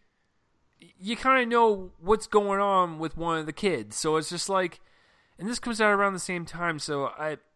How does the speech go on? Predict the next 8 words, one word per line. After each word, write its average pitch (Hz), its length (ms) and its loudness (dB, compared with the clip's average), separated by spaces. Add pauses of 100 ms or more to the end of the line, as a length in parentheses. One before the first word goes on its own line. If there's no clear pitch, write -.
(140)
I, 180 140 -8 (480)
I 214 120 4
don't, 277 280 -4 (1000)
okay, 170 280 0
this 190 240 -4
is 240 160 -6
what's 185 220 -2
weird. 110 360 -4